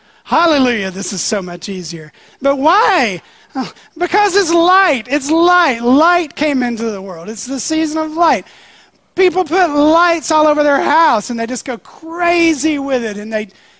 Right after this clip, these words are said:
time it to music, and you park out front, and you turn your radio on, and you just watch the lights dance everywhere, right? Festival of Lights. It's the season of light. But if we saw that for what it was, the revelatory power of light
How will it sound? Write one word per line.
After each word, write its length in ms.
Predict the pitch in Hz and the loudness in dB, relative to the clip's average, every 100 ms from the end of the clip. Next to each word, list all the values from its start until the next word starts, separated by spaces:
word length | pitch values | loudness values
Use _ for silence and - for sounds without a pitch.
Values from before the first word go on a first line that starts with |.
| _ | _
time 300 | - 349 359 | -2 0 2
it 120 | 359 359 | 0 -2
to 100 | 302 | -2
music, 680 | 277 311 370 349 262 262 262 | 0 0 2 2 0 -2 -4
and 100 | 240 | -6
you 100 | 233 | -8
park 360 | - 349 349 | -4 -2 0
out 220 | 339 320 | 2 0
front, 280 | 311 349 302 | -2 -2 -2
and 80 | 208 | -2
you 60 | 208 | -10
turn 320 | - 330 311 | -8 -6 -4
your 100 | 302 | -4
radio 300 | 294 277 254 | -4 -4 -4
on, 180 | 240 220 | -4 -4
and 40 | |
you 140 | 247 | -8
just 140 | 269 220 - _ - | -12 -16 -20 _ -2
watch 260 | 330 - | -2 -2
the 80 | 349 | -4
lights 400 | 320 311 294 - | 0 2 0 -4
dance 340 | 262 240 226 247 | -4 -4 -4 -4
everywhere, 640 | 226 214 208 196 160 160 _ _ _ - | -4 -6 -6 -6 -8 -14 _ _ _ -4
right? 360 | 233 392 415 320 _ _ _ _ | 0 0 -2 -6 _ _ _ _
Festival 580 | _ 359 349 - 330 330 | _ 0 0 -2 -2 0
of 120 | 311 | -2
Lights. 640 | 302 269 330 349 233 190 269 | -2 0 2 4 2 -2 -6
It's 140 | - | -6
the 120 | 285 | -6
season 340 | - 339 320 311 | -2 -2 0 -2
of 100 | 262 | -2
light. 800 | 262 277 339 254 170 - - - _ _ _ _ _ _ _ _ _ _ _ _ _ _ _ _ _ _ _ _ - | -2 0 2 2 0 -10 -18 -18 _ _ _ _ _ _ _ _ _ _ _ _ _ _ _ _ _ _ _ _ -16
But 80 | 277 | -10
if 80 | |
we 80 | 294 | -6
saw 520 | 247 - - 359 370 349 | -4 -4 -2 0 2 2
that 180 | 262 | 2
for 120 | 254 247 | 0 -2
what 160 | 240 | -2
it 140 | 196 196 | -4 -10
was, 600 | 214 277 320 175 165 170 | -8 0 0 0 -6 -12
the 120 | 196 | -14
revelatory 1000 | 196 202 262 302 330 302 294 285 262 233 | -14 -8 -2 0 0 -4 -6 -6 -8 -8
power 500 | - - 285 277 233 | -12 -6 -2 -2 -4
of 100 | 202 | -8
light 280 | 214 202 | -4 -4